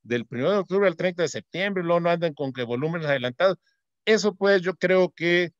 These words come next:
fue un gran avance que tuvimos, y yo creo que se debería hacer, y esto, pues, es nada más ponerse a trabajar,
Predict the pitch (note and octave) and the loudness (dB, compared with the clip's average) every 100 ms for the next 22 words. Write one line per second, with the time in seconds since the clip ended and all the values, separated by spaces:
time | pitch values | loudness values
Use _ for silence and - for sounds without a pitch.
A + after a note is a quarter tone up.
0 | _ D#3+ D#3+ D3+ D3+ E3 D3+ D3 D3+ D#3 | _ -4 -2 0 2 2 2 2 0 -4
1 | C#3+ C3 A#2 A#2 C3 D#3 D#3 D3+ - A#2 | -8 -8 -10 -6 -6 -6 -6 -6 -8 -8
2 | C3 C#3+ D3+ D3+ D3 C3+ A#2+ A2 - A#2+ | -4 -2 -2 -2 -2 -8 -10 -10 -8 -4
3 | A2+ C3 C#3 A#2 C#3 D3 - D3 D3 E3 | -4 -2 -2 0 -4 -4 -2 -2 -2 -4
4 | D#3 C#3+ _ _ - - C3+ C#3+ C3+ C#3 | -4 -6 _ _ -14 -6 -2 0 0 0
5 | C3+ - A#2 A#2+ C3 A2+ G#2 F#2 A#2 B2 | -2 -4 -6 -6 -6 -6 -6 -6 -4 -4